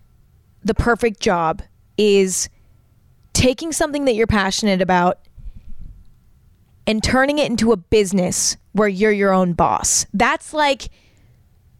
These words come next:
the scenario that everybody dreams of.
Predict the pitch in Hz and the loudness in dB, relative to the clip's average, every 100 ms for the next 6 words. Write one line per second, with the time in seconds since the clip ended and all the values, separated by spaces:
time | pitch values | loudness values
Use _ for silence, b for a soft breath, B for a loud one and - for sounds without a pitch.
0 | _ _ _ _ _ _ _ _ 208 202 | _ _ _ _ _ _ _ _ -2 0
1 | - 269 240 233 226 220 208 202 208 202 | 2 2 2 4 2 2 0 0 0 0
2 | 202 196 190 185 - _ - 190 196 190 | 0 2 0 0 -6 _ -10 -2 0 0
3 | 185 170 107 - - | 0 0 -2 -4 -14